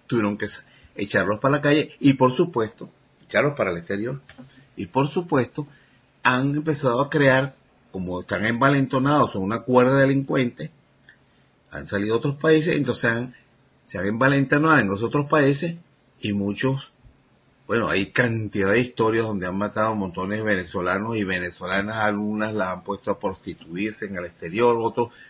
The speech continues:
hablan de esclavitud en los trabajos, otros de maltrato, y muchos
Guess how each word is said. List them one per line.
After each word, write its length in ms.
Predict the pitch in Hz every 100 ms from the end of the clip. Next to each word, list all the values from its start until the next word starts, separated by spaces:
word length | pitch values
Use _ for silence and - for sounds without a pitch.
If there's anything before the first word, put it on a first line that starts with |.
| _
hablan 260 | - 101 107
de 80 | 104
esclavitud 840 | - 104 95 87 85 107 110 101
en 60 | 98
los 140 | 95
trabajos, 440 | - 101 117 117 104
otros 220 | 104 107
de 80 | 101
maltrato, 640 | 92 90 85 110 113 123 - _ _ _ _ _ _ _
y 140 | 180 190
muchos 500 | 147 113 135 135